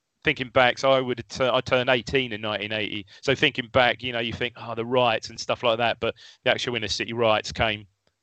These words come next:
at the end of the season, you know, mid, mid eighty-one.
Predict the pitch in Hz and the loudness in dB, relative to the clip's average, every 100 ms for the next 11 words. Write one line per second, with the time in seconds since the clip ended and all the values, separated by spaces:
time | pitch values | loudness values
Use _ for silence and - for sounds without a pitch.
0 | _ - 113 117 117 113 101 104 110 107 | _ 2 2 4 2 0 -6 -6 -4 -6
1 | 104 110 117 104 101 107 _ - 113 107 | -8 -12 -6 -6 -6 -12 _ -8 -6 -6
2 | _ 113 110 104 92 104 107 | _ -4 -2 -2 -2 -4 -4